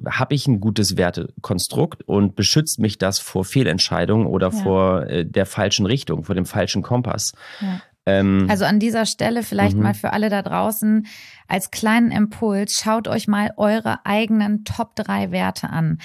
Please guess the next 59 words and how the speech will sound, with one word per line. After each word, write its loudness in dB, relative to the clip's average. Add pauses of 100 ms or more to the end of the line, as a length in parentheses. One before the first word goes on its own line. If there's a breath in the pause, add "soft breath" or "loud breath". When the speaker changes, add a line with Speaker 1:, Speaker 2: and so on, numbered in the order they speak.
(140 loud breath)
Speaker 2:
Weil 0
Speaker 1:
Mhm. 4
Speaker 2:
tatsächlich 2
kann 0
ich -2
von 4
mir 4
sagen, 2
dass 0
so -2
meine 2
Top-Werte -2
leiten 0
mich 0
total -4
stark, -2
Speaker 1:
Ja. 2
Speaker 2:
pri-, -2 (100)
privat, -2
aber -2
auch -4
beruflich. -4
Speaker 1:
Ja. 0 (180 loud breath)
Speaker 2:
Und 2
das 2
kann 0
man 4
herausfinden. 2
Es -2
gibt, -8
äh, 0
Werte, 0
äh, 6
Speaker 1:
Mhm. 6
Speaker 2:
Listen 2
auch 2
online, 2
die -2
könnt 0
ihr 0
euch -2
raussuchen 0
und 0
dann 2
macht -2
ihr -4
das -2
mal 2
instinktiv, 0
dass -2
ihr 0
mal 2
durch -2
alle 0
Werte 0
durchgeht -2
und 2
euch 0
mal 4